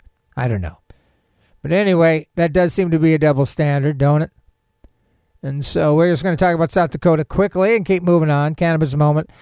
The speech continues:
I do have other things to talk about. We're gonna talk about T H C O here in a second. But, uh, and then I got this crazy cop story coming up. But, uh, I just wanna cover this quick.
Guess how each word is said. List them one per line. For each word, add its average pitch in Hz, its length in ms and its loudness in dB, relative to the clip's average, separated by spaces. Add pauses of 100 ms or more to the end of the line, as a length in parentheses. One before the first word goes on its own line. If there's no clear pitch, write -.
(160)
I 160 80 -2
do 190 160 4
have 180 200 2
other 175 240 2
things 165 280 -2
to - 20 -18
talk 170 180 0
about. 170 120 0
We're 175 80 0
gonna 175 80 -2
talk 175 160 0
about 165 240 -2
T 185 140 0
H 160 160 0
C 165 280 2
O 165 200 4
here 139 260 2
in 127 60 -4
a 127 40 -4
second. 147 420 -2 (680)
But, 143 360 0
uh, 147 200 2
and 170 80 0
then 175 100 2
I 170 60 0
got 165 160 -2
this 156 160 -2
crazy 170 400 0
cop 180 340 -2
story 107 400 -4
coming 107 300 -6
up. 98 240 -18 (480)
But, 131 340 -4
uh, 143 80 2
I 135 120 -2
just 139 200 -6
wanna 147 220 0
cover 139 400 0 (1200)
this 156 220 -2
quick. 151 260 -2